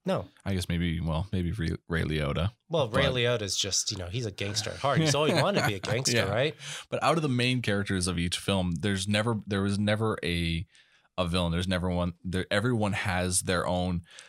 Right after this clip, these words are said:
Speaker 2: reasons behind doing these
Speaker 1: Mm-hmm.
Speaker 2: things, and, um, their own, you know, wants and desires, and y-,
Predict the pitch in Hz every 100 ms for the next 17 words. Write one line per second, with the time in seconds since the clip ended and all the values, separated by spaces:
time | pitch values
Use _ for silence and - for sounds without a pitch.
0 | - - _ _ _ - 101 117 127 127
1 | 120 104 98 101 92 90 87 95 87 87
2 | 90 87 104 87 73 78 85 92 - 80
3 | 78 78 - _ - - 80 87 90 95
4 | 92 101 104 98 92 101 98 98 85 85
5 | - 95 92 101 110 101 92 90 87 87
6 | 90 95 92 - 87 87 85 82 - _
7 | _ _ _ _ _ _ _ 80 71